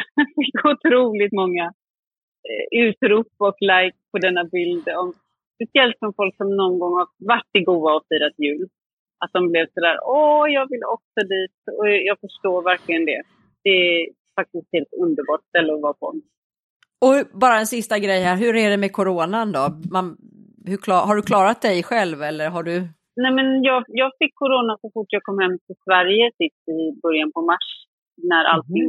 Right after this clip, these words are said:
Speaker 2: Mhm.
Speaker 1: brakade lös. Och nu testade jag innan jag åkte om jag fortfarande hade antikroppar kvar, och det hade jag faktiskt. Så det, det känns ju lite tryggt.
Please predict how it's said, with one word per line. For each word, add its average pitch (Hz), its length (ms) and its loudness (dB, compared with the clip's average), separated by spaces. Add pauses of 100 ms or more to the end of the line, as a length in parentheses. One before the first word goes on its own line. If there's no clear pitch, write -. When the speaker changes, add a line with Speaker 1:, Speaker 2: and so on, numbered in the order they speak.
(120)
Speaker 2:
Mhm. 147 140 -6
Speaker 1:
brakade 156 380 0
lös. 170 280 0 (840)
Och 190 200 2 (200)
nu 196 60 2 (160)
testade 202 440 0
jag 226 140 2
innan 202 240 2
jag 170 140 -4
åkte - 200 -8
om 180 120 0
jag 170 120 -6
fortfarande 170 420 0 (300)
hade 175 240 -2 (120)
antikroppar - 680 -6
kvar, 240 300 0
och 175 80 -6
det 202 120 -4
hade 226 280 -2
jag 320 60 -4 (100)
faktiskt. - 340 -14 (240)
Så - 40 -4 (100)
det, 240 120 6 (300)
det 233 180 0
känns 220 220 -4
ju 214 100 2 (120)
lite 214 180 -2 (120)
tryggt. - 260 -4